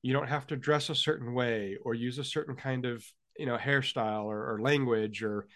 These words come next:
it, it just says, "Look, in your own way and according to your own personal revelation,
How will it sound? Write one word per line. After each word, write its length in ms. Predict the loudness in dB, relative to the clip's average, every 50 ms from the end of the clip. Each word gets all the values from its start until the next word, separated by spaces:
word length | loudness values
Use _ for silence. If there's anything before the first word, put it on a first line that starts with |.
| -20 -20 -20 -20 -14 _
it, 140 | -2 0 0
it 60 | 0
just 240 | -2 -2 -2 -2 0
says, 280 | 2 2 2 2 0 0
"Look, 200 | -2 -2 -2 -2 -6
in 120 | -4 -2 0
your 200 | 0 0 2 2
own 240 | 2 4 4 4
way 240 | 2 2 2 2 2
and 80 | 0 0
according 340 | -2 0 0 0 0 0 -2
to 80 | -4
your 120 | -6 -4 -2
own 120 | -2 -2
personal 380 | -2 -2 -4 -4 -4 -4 -4 -2
revelation, 760 | 0 -2 -2 0 0 2 2 0 0 -2 -4 -6 -6 -6 -8